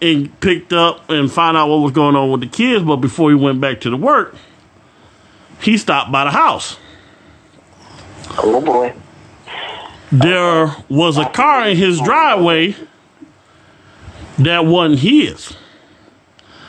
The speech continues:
Speaker 1: Now,
Speaker 2: Mm.
Speaker 1: him and his wife,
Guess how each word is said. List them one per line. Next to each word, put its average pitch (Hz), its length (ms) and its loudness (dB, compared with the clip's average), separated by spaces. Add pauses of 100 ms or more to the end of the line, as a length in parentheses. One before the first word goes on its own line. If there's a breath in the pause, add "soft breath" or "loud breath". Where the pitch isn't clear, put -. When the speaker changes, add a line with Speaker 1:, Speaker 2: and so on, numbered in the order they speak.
(220 loud breath)
Speaker 1:
Now, 143 500 0
Speaker 2:
Mm. 143 500 -6 (560)
Speaker 1:
him 220 300 0
and 185 80 0
his 185 220 0
wife, 208 560 -2